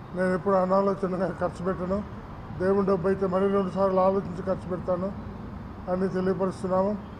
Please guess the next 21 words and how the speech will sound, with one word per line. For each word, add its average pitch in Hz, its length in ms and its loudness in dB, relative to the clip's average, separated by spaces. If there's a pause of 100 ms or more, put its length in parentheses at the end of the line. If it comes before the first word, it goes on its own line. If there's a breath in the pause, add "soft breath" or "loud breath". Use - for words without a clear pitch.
(280)
కనుక 190 220 2
నేను, 196 260 2
నా 185 180 4
దగ్గర 190 240 4
ఎప్పుడు 208 500 6
సంఘం 196 340 2
డబ్బు 185 200 0
లేదు 202 400 4 (440)
కాబట్టి 185 300 2
ఖర్చు 190 240 0
పెట్టే 196 240 0
పరిస్థితి 196 420 -2
కూడా 190 180 2
లేదు. 180 260 2 (560)
కనుక 190 220 0
ఈ 196 120 4
విషయమే 202 360 2
కూడా 185 340 4 (460)
అయితే 180 240 0
అవాస్తవమని 190 760 4
తెలియపరుస్తూ 185 760 -2